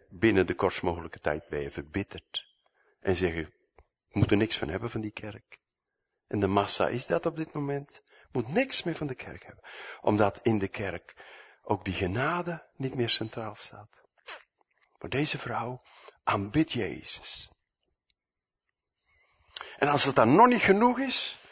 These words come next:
krijgen we nog de diepste uitspraak van Jezus. Hij echter antwoordde en zei, het is niet goed het brood der kinderen te nemen en het de honden voor te werpen.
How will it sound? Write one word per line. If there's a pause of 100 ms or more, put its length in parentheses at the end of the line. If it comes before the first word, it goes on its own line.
(400)
krijgen
we
nog
de
diepste
uitspraak
van
Jezus.
Hij (360)
echter
antwoordde
en
zei,
het
is
niet
goed (640)
het
brood
der
kinderen
te
nemen (720)
en
het
de
honden
voor
te
werpen.